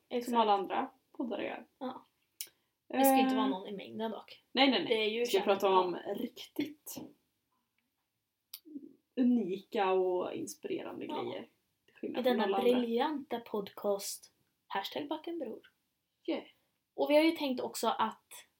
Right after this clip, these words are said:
Speaker 1: ha lite återkommande grejer som kommer tillbaka i podden varje
Speaker 2: Mm.
Speaker 1: avsnitt. Eller varannat avsnitt. Vi får se.
Speaker 2: Mm.
Speaker 1: Eh, och då är det ju, vi ska ju ringa, alltså <laughs> är det ring en vän?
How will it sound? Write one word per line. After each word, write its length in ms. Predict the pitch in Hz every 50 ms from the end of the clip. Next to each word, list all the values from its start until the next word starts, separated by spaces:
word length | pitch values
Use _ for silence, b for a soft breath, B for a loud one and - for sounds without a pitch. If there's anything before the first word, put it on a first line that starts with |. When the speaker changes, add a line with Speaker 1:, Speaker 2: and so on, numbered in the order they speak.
| _ _
Speaker 1:
ha 220 | - - 233 220
lite 240 | 220 214 208 - 247
återkommande 840 | - 269 254 226 - - 226 226 - 226 220 214 214 214 220 226
grejer 520 | 233 294 285 294 277 269 302 339 349 349 339
som 340 | - - 339 330 330 -
kommer 520 | - - 233 208 202 196 190 196 - - - _ _ _
tillbaka 440 | - 277 247 220 185 165 - - 196
i 40 | 196
podden 380 | - 190 165 165 - - -
varje 160 | 202 202 190
Speaker 2:
Mm. 120 | 185 208 208
Speaker 1:
avsnitt. 340 | 233 - 202 - - _ _ _ _ _ _ _
Eller 160 | - 277 294
varannat 340 | 277 262 226 - - - -
avsnitt. 280 | - - - - - -
Vi 180 | - 233 233 226
får 100 | - 220
se. 120 | - - - - -
Speaker 2:
Mm. 240 | 226 220 214 208 - _ _ _ _ _ _ _ -
Speaker 1:
Eh, 420 | 226 226 226 220 214 214 208 196 - -
och 80 | 240
då 140 | 240 247 240
är 80 | 233 220
det 80 | 214 214 208
ju, 320 | 208 202 196 202 196 - - _ _ _ _ _ _ _ _ _ _ _ _ _ _ _ _ _ _ -
vi 120 | 233 233
ska 160 | 233 - 247
ju 80 | 254 247
ringa, 720 | 247 269 254 240 226 214 208 208 202 196 202 202 208 - - _ _ _ _ _ _ _ _ _ _ _ _ _ - - - _ _
alltså 160 | - 254 - -
<laughs> 20 |
är 120 | 254 240 247
det 280 | 277 262 - - -
ring 200 | 247 226 226 226 262
en 140 | 285 285 254
vän? 300 | 240 269 294 262 226